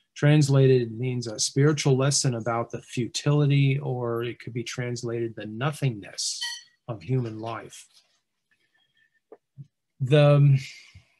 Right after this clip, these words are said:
the little, um, this little pamphlet seemingly is unknown anywhere else. We have a broadside we'll see in a little while that has essentially the same title.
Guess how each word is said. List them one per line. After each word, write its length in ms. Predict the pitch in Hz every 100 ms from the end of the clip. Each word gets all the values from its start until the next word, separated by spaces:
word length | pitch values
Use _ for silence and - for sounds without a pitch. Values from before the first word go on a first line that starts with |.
| _ _ _ _ - - 240
the 140 | 143
little, 520 | 139 180 202 180 147
um, 480 | 139 131 127 127 117 - _ _ _ _ _ _ _ _ _ -
this 240 | 147 147 -
little 220 | 170 139
pamphlet 640 | - 143 156 143 120 107 - -
seemingly 840 | - 160 165 165 143 135 127 123
is 520 | 120 113 117 110 - -
unknown 580 | 139 135 127 120 117
anywhere 480 | 120 120 113 113 107
else. 440 | 107 - - - - _ _ _ _ _ _ _ _ _ -
We 180 | 135 135
have 240 | 135 135
a 60 | 131
broadside 640 | 123 143 147 - 127 113
we'll 140 | 117
see 260 | 107 - 139
in 80 | 123
a 60 |
little 260 | 107 110 104
while 400 | 101 113 113 107
that 140 | 110 107
has 320 | - 110 107
essentially 600 | 117 117 - 123 - 113
the 120 | 113
same 320 | - 123 107
title. 540 | - - 123 117 -